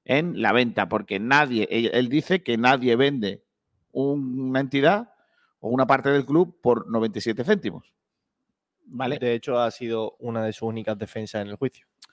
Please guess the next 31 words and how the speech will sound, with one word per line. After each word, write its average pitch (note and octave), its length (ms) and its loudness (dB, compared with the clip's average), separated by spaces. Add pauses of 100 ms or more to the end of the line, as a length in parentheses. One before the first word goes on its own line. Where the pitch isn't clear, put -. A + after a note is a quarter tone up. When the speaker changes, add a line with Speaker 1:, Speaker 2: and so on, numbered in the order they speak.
(300)
Speaker 1:
Pero B2+ 160 8
no C#3+ 120 4
ha D3+ 60 4
podido B2+ 240 6
demostrarlo, - 500 -4 (220)
¿vale? A2+ 180 2
No C3 120 6
ha C3 40 0
podido C#3+ 220 6
des-, - 220 -2
demostrar B2+ 560 4
que C3+ 120 4
fue D3+ 300 4 (380)
tangado D#3+ 560 4
y C3 80 -4
que B2+ 100 0
fue D#3 340 6
engañado C#3 580 2
por D3+ 180 2
los D3+ 100 0
que C#3+ 80 -2
estaban A#2 260 2
aquí. - 220 -12 (400)
Y F#2+ 480 -6 (380)
judicialmente D3 720 2
no D3+ 100 0
lo D#3 60 6
ha C#3+ 60 2
podido D#3 200 4
demostrar, E3 540 2
entonces C#3+ 600 -4